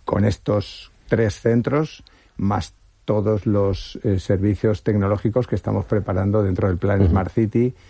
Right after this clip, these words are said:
Speaker 1: como los ciberquioscos o los smart centers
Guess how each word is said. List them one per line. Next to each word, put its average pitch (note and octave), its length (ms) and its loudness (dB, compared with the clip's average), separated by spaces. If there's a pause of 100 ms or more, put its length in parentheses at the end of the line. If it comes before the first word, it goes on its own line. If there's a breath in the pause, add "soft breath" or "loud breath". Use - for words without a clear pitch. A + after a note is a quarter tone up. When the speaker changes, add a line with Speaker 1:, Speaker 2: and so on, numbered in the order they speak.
(160 soft breath)
Speaker 1:
como F#2 220 -2
los F#2+ 160 -4
ciberquioscos G2+ 1040 0
o G2 80 0
los F2+ 160 -2
smart F#2 340 0
centers G2+ 560 0